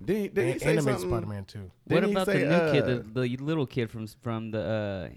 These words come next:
Speaker 3: uh, Avengers, the Spider-Man that
Speaker 2: Yeah, that's
Speaker 3: comes out?
Speaker 2: Tom Holland.
Speaker 3: That's Tom
Speaker 2: Uh,
Speaker 3: Hol-, okay.
Speaker 1: Yeah, Tom
Speaker 2: he
Speaker 1: Holland,
Speaker 2: okay.
Speaker 1: Tobey Maguire, and, uh, uh, uh, Schnappers.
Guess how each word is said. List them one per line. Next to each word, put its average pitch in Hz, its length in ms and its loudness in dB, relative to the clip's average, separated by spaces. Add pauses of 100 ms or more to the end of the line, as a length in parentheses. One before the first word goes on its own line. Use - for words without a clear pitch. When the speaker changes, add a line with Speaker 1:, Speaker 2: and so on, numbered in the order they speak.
Speaker 3:
uh, 113 40 -6
Avengers, 113 480 -2
the 107 60 -10
Spider-Man 110 420 -4
that 104 60 -2
Speaker 2:
Yeah, 120 60 -2
that's 113 160 -2
Speaker 3:
comes 101 100 -6
out? 113 40 -2
Speaker 2:
Tom 101 160 -4
Holland. 98 320 -6
Speaker 3:
That's 117 140 0
Tom 110 300 -4
Speaker 2:
Uh, - 40 -6
Speaker 3:
Hol-, 110 240 -8
okay. 104 120 0
Speaker 1:
Yeah, 117 140 8 (200)
Tom 160 220 6
Speaker 2:
he 170 60 6
Speaker 1:
Holland, 147 300 4
Speaker 2:
okay. 143 100 0
Speaker 1:
Tobey 135 240 2
Maguire, 127 920 2 (560)
and, 98 640 0
uh, 92 460 2 (140)
uh, 113 40 0
uh, 82 380 -2 (100)
Schnappers. 90 760 -6